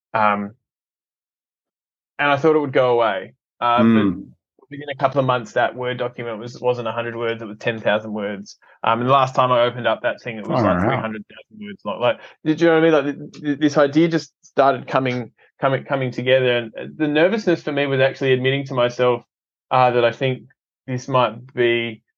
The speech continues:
Speaker 1: the kind of thing that God might want me to do. Uh, like, I, I'm not, I don't have a film background. Uh, this idea that I'd be, might be creating, like, a video series that helps
Speaker 2: Yeah.
Speaker 1: young people explore faith. I'm like,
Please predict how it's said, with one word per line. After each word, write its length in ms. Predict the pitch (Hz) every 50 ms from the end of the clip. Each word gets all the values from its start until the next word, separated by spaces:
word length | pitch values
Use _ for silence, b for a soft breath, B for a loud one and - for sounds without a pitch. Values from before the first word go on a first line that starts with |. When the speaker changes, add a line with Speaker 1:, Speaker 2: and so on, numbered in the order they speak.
| -
Speaker 1:
the 60 | - 131
kind 200 | 131 135 127 123
of 60 | 123
thing 160 | 135 127 120
that 200 | 117 107 107 107
God 520 | - 127 120 117 113 113 117 117 113 107 _ _ _ _ _ _ _ _ -
might 200 | 135 127 117 110
want 200 | 123 123 113 101
me 240 | 110 110 110 113 120
to 120 | - - 131
do. 300 | 135 147 175 214 247 226 - _ _ _ _ _ _ -
Uh, 580 | 131 127 123 120 117 117 117 113 113 110 - - - -
like, 200 | 147 143 131 -
I, 380 | - 120 110 117 135 143 139 -
I'm 140 | - 131 131
not, 120 | 135 127
I 60 | 131 127
don't 140 | 131 123
have 140 | 123 127 117
a 60 | 107
film 540 | - - 131 123 123 120 120 120 120 117 - _ - - _ _ _ -
background. 640 | 123 117 120 - 123 120 120 117 113 113 113 - _ _ _ _ _ _ -
Uh, 280 | 120 117 113 110 110
this 220 | 110 113 123 120 131
idea 260 | 120 117 110 120 117
that 100 | 113 117
I'd 120 | 110 107
be, 100 | 117 113
might 240 | 113 117 110 107 104
be 60 | 120
creating, 320 | 127 - 123 120 120 117 110
like, 140 | 107 107 123
a 40 |
video 380 | 110 113 113 110 110 107 107 113
series 480 | 110 - 117 113 110 107 110 107 104 -
that 120 | 104 107
helps 200 | 110 113 - 120
Speaker 2:
Yeah. 80 | 117 117
Speaker 1:
young 140 | 117 117
people 260 | 113 113 110 - 110 110
explore 360 | 104 - _ 113 113 113 110 _
faith. 280 | - 113 107 107 104 -
I'm 140 | 117 117 113
like, 160 | 110 110 110